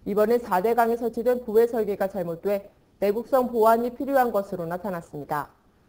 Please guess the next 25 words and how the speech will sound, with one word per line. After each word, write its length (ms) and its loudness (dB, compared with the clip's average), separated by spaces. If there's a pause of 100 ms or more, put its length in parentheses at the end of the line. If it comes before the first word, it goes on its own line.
(440)
감사원은 560 4
지난 240 -2
십칠일 480 0
사 200 -2
대강 300 0
사업과 360 0
관련해 500 -4 (260)
주요 340 0
시설물의 600 2
품질과 680 2
유지 340 -4
관리 380 0
계획의 420 -2
적정성 560 -2
등을 220 -6
결과 460 -4 (340)
설계 380 2
부실과 680 2
불합리한 520 0
수질 300 -6
관리 220 0
등의 220 -6
문제가 460 -2
드러났다고 580 -6
밝혔습니다. 680 -12